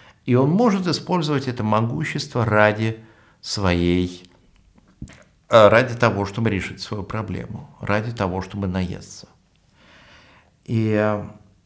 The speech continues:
Иисус отвечает ему, э, «Не всяким хле-, не хлебом одним будет жить человек, но всяким словом, исходящим из уст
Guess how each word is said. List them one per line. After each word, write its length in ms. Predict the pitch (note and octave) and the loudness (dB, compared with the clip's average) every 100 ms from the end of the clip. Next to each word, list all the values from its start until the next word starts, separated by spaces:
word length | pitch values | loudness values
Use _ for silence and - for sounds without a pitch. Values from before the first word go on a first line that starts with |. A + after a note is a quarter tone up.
| _ _ _ _ _ _ | _ _ _ _ _ _
Иисус 440 | C#3 B2+ B2+ F#3 - | 0 0 0 -4 -4
отвечает 760 | - - C#3 - C#3 G#2+ - | -6 -4 -6 0 0 0 -2
ему, 460 | G2 F2+ E2 C#2 - _ _ _ _ - - _ _ _ _ _ | -2 -2 -2 -8 -18 _ _ _ _ -20 -20 _ _ _ _ _
э, 480 | - F#2 F2+ F2 E2+ - _ _ _ _ _ _ _ _ _ _ _ _ | -2 0 2 0 -4 -12 _ _ _ _ _ _ _ _ _ _ _ _
«Не 320 | D#3 C#3+ D3 | -2 0 0
всяким 480 | - - F#3+ - E3 | -2 -2 -2 -2 -4
хле-, 400 | - E3 - C#3 | -6 -10 -10 -2
не 120 | C3 | 0
хлебом 300 | B2+ F3 C3 | 2 2 4
одним 300 | A#2+ A2+ A#2 | 4 4 0
будет 180 | G#2 G#2 | 0 -2
жить 220 | G2 G#2 | 0 -2
человек, 580 | - - G2 C3+ G#3 - | -4 -2 0 0 -4 -4
но 140 | C3 A#2 | -6 -4
всяким 320 | A#2 A2+ G2 | -4 -4 -8
словом, 440 | - D#3+ F3 D#3 - | -6 -4 -2 -4 -8
исходящим 720 | A#2 F#2+ F2 A2 A2+ A2+ A#2 G#2 | -6 -4 -2 -2 -2 -6 -8 -10
из 180 | D2+ | -8
уст 300 | E2+ E2 - | -6 -8 -10